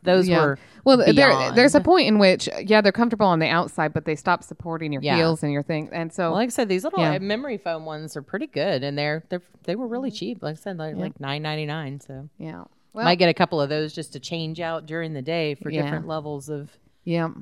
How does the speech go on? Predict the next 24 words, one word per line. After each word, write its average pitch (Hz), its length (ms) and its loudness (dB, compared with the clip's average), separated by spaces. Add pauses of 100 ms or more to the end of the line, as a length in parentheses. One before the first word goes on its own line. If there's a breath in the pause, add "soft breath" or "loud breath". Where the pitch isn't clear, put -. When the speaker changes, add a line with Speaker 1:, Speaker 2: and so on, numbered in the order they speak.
Speaker 1:
support. 170 540 -10
Speaker 2:
I 190 120 4
do. 226 220 -2
Speaker 1:
But - 40 0
Speaker 2:
I 185 120 2
Speaker 1:
I'll 247 60 -2
try 262 200 -10
the - 80 -14
Clarks, 175 260 -14
Speaker 2:
Yeah, 185 240 -4
Speaker 1:
too. 170 60 -4
Speaker 2:
I 185 100 -2
really 196 360 -2
like 180 260 -2
the - 60 -14
Clarks. 160 420 -4
Um, 151 300 -2
they 160 100 -4
have, 175 340 -2
uh, 156 220 -4
the 147 160 -4
Birkenstock 175 640 -2
look 170 180 -4
ones, 160 380 -4